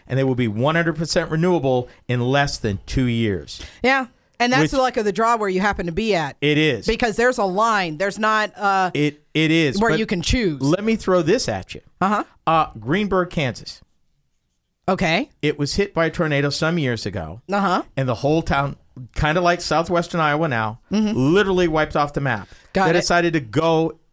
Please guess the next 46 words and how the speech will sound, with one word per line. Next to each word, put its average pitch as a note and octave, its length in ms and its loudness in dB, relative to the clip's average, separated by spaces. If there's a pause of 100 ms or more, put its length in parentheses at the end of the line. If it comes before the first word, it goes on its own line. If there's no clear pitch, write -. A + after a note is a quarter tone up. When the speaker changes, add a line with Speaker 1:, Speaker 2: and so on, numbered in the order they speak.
(100)
Speaker 1:
again, C3+ 360 0
pardon D#3+ 240 2
the D3 80 -4
pun, F3+ 320 2 (260)
totally F3+ 460 2
green F3 320 0
when C3+ 140 0
they C3 60 0
rebuilt C#3 380 0
the - 60 -8
place. - 420 -10
Speaker 2:
I A#3+ 140 2
remember D#4+ 540 2 (120)
that E4 220 -2
story. B3+ 460 0
Speaker 1:
Mm-hmm. - 120 0
Speaker 2:
Yeah. D#4+ 440 2 (120)
Speaker 1:
Mm-hmm. C#3+ 240 -2
Speaker 2:
They C4 160 2
went D4 260 2 (120)
Speaker 1:
Uh, D3+ 100 -12 (300)
can D#3 160 0
I D3+ 140 2
say D#3+ 260 2
rural? D#3 680 0 (120)
Speaker 2:
Yeah. G#3+ 160 2
Speaker 1:
Wasn't F#3 180 0
near, C4 200 4 (100)
we're C#3+ 160 0
not D#3+ 180 2
talking G3 260 2
a F3 60 0
suburb E3 380 2
of B3 100 2
Wichita F#3 800 2
Speaker 2:
No. - 40 -12 (280)
Speaker 1:
or C3 160 2
Kansas C3 440 0
City G3+ 640 2
Speaker 2:
Yep. G3+ 300 0
Speaker 1:
or F3+ 120 2
any, D#3 200 0 (320)
out F#3+ 340 0
in F#3+ 200 2
the F3+ 60 2
middle E3+ 480 2